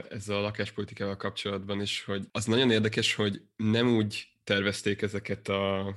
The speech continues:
negyedeket, hogy egy helyen legyenek koncentrálva, hanem Bécs különböző pontjain vannak ezek a háztömbök, ami azért is zseniális, mert különböző osztályok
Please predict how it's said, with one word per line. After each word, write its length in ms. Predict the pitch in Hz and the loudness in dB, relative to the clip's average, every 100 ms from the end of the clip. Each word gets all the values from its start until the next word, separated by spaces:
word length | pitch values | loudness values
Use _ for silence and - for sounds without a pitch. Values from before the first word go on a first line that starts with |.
| - | -8
negyedeket, 920 | 80 92 104 101 107 110 123 127 - | -6 -2 0 2 0 -2 -2 -2 -6
hogy 360 | - 101 98 95 - | -6 -4 -4 -4 -4
egy 200 | 107 107 | -4 0
helyen 180 | 104 | 0
legyenek 260 | 104 95 117 | 0 -2 -4
koncentrálva, 960 | - 107 - 110 - 113 117 123 120 110 | -4 -4 -4 -6 -4 -4 -2 0 0 2
hanem 340 | 110 110 107 | 2 4 4
Bécs 320 | 107 104 107 | 4 2 0
különböző 460 | - 107 101 95 98 | 0 0 0 -2 -4
pontjain 480 | - 101 101 95 95 | -2 -4 -2 -2 -2
vannak 300 | 95 95 98 | -4 -4 -6
ezek 300 | 98 95 - | -8 -8 -8
a 220 | 98 104 _ - - - - | -8 -10 _ -20 -20 -20 -10
háztömbök, 840 | - 107 107 - 101 101 107 120 - | -2 -2 -2 -4 -2 0 -2 -4 -4
ami 180 | 104 | 2
azért 240 | 107 147 143 | 2 4 2
is 100 | 110 | 4
zseniális, 680 | 110 110 101 98 113 123 - - - | 4 4 4 2 0 -2 -10 -18 -14
mert 420 | - 104 101 - _ | 0 2 2 -2 _
különböző 420 | - 117 117 107 107 | -2 4 6 4 2
osztályok 840 | 113 113 - 101 101 98 107 - | 0 -2 -2 0 0 0 -2 -8